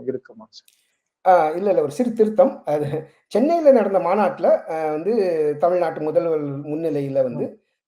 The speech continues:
Speaker 2: ஒரு
Speaker 1: ம்.
Speaker 2: அமெரிக்க தமிழர் நிதி, அமெரிக்கன் தமிழ்
Speaker 1: ம்.
Speaker 2: ஃபண்ட் அப்படிங்கிற ஒரு,
Speaker 1: ம்.
Speaker 2: ஒரு இனிஷியேட்டிவ் வந்து அங்க அறிவி-,
Speaker 1: ஓகே.
Speaker 2: அறிவிச்சோம்.
Speaker 1: ம்.
Speaker 2: அங்க மேடையில ச-, பல தமிழர்கள் வந்து,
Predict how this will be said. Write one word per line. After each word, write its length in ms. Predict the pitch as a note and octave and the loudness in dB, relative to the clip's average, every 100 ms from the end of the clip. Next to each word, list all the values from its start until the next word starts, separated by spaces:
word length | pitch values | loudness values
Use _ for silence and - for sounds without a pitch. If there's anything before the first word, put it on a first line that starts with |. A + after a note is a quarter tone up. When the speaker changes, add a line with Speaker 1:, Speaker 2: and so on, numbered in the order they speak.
| - | -12
Speaker 2:
ஒரு 360 | D#3+ D3+ D3 C#3 | -6 -4 0 0
Speaker 1:
ம். 60 | C3+ | 2
Speaker 2:
அமெரிக்க 340 | G3+ B3 A#3+ | 2 0 0
தமிழர் 380 | - F3+ F#3 F3 | -2 2 2 2
நிதி, 300 | D#3 D3+ C#3+ | -2 -6 -8
அமெரிக்கன் 360 | D3+ E3+ F3 D#3+ | -6 -6 -6 -6
தமிழ் 260 | D3 D#3+ C#3+ | -4 -4 -4
Speaker 1:
ம். 60 | D#3+ | -4
Speaker 2:
ஃபண்ட் 180 | D#3 B2 | -4 -6
அப்படிங்கிற 400 | C#3 - D3 A#3 | -10 -10 -4 -2
ஒரு, 480 | C#4 F#3 D#3 C#3+ C3+ | -2 -2 -2 -2 -4
Speaker 1:
ம். 280 | C3 - _ | -6 -14 _
Speaker 2:
ஒரு 240 | D3 C#3 D3 | -12 -12 -6
இனிஷியேட்டிவ் 580 | F#3 A#3 G#3+ D#3+ C#3+ C3 | -2 -2 -2 -8 -10 -10
வந்து 280 | B2 C3+ A#3 | -10 -8 -8
அங்க 380 | D3 C3 C3 C3+ | -4 -2 -2 -4
அறிவி-, 220 | D3 D#3 C#3 | -8 -10 -6
Speaker 1:
ஓகே. 40 | C#3 | -4
Speaker 2:
அறிவிச்சோம். 600 | C3 - - - _ _ _ _ _ _ - | -4 -8 -16 -20 _ _ _ _ _ _ -10
Speaker 1:
ம். 160 | C#3+ | -4
Speaker 2:
அங்க 180 | B3+ A#3 | 0 0
மேடையில 480 | G3+ G#3+ G3+ F3+ G#3+ G#3+ | 0 2 2 2 -2 0
ச-, 500 | F3+ D#3+ D3+ D#3 D3 | 2 2 0 0 -2
பல 240 | D#3+ D3+ | -2 -2
தமிழர்கள் 500 | C3+ D3+ E3 C3+ C3+ | -2 0 0 0 -4
வந்து, 260 | B2 B2 | -4 -2